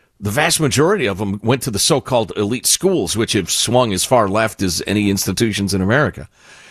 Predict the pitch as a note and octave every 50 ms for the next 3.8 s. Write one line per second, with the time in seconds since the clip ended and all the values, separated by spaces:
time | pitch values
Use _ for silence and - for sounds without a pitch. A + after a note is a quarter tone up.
0 | - - - F#3 G3 - - A3 A3 C#4+ D#4+ - - A3+ A3+ B3+ D4+ E4+ E4 D4+
1 | C#4 B3 G3+ D3 C3 C3+ E3 G3+ A3 A3+ D#3 C3 F2+ D2+ D2+ D#2 - - - -
2 | - - - - - - C4 B3+ - A3+ G#3+ - - G#3 G3+ - - D#3 C3+ C#3
3 | D3+ G#3 C4 C4+ - B2+ F#2 E2 - - F2 C#2+ C#2+ D#2+ -